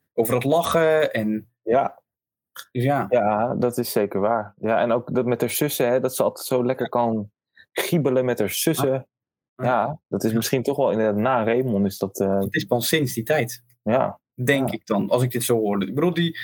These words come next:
Speaker 1: die puntjes die we al hadden, die knoopjes, dat, dat wordt echt nu echt aan elkaar geknoopt. Dat vind ik wel mooi, om dat te zien.
Speaker 2: Ja, dat, dat, dat, dat wordt echt een synthese op een gegeven moment.
Speaker 1: Ja. Ja, dat wordt op een gegeven moment... Ja.
Speaker 2: Ik bedoel, ik heb, ik heb, toen ik het nieuws hoorde, ik, ik heb echt mijn ogen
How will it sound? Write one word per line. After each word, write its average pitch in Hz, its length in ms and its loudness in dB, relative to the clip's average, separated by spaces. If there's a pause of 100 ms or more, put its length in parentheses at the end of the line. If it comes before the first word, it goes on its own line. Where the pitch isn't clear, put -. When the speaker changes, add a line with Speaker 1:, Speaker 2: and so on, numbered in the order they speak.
(240)
Speaker 1:
die - 180 -4
puntjes 214 380 0
die 196 120 0
we 170 80 2
al 156 160 4
hadden, 202 180 2
die 185 100 0
knoopjes, 190 560 0
dat, 185 180 -2
dat 170 160 -2
wordt - 160 -2
echt 196 140 0
nu 196 140 2
echt - 140 -6
aan 185 140 0
elkaar 208 280 2
geknoopt. 104 360 -4
Dat 160 120 0
vind 180 140 0
ik 170 60 -2
wel 175 100 4
mooi, 160 380 0
om 135 80 0
dat 139 120 2
te - 80 -6
zien. 123 120 2
Speaker 2:
Ja, 123 120 4
dat, - 220 -4
dat, 120 200 2
dat, 113 320 0
dat - 260 0
wordt 135 160 0
echt 135 140 0
een 139 80 2
synthese 131 560 0
op 85 80 -2
een 90 60 -6
gegeven 90 300 0
moment. 85 360 -2
Speaker 1:
Ja. - 320 -2 (120)
Ja, 156 140 2
dat 156 100 2
wordt 160 140 0
op 104 60 0
een - 60 -8
gegeven 156 300 0
moment... 160 180 2
Ja. 131 220 -4
Speaker 2:
Ik - 160 -18
bedoel, 104 280 2
ik 95 100 -2
heb, 104 200 -2
ik 104 120 -2
heb, 107 180 -2
toen 113 180 0
ik 110 100 0
het 113 200 -4
nieuws 117 260 0
hoorde, 113 500 2
ik, - 240 -2
ik - 200 -4
heb 104 180 -2
echt - 360 -2
mijn 101 240 0
ogen 107 540 0